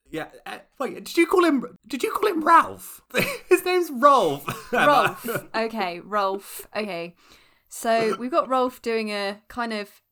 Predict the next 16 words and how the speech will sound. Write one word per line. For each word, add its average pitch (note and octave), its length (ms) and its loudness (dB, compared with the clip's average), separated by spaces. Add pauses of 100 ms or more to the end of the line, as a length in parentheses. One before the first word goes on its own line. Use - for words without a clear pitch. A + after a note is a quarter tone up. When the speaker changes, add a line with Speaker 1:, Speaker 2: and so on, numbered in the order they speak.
(140)
Speaker 2:
weird A3 520 -6
English A3 520 -6
accent. G3 960 -12
And A3+ 220 -6
then A#3 140 -8
there's A3+ 200 -4
the A3 100 -8
weird A#3 480 -6 (100)
Muppet, A3 520 -6
which G#3 220 -12
I G#3+ 60 -12
think A#3 280 -10
is A3 120 -12
called G3+ 320 -14
Gorgon G#3 460 -4
Heap. F3+ 440 -14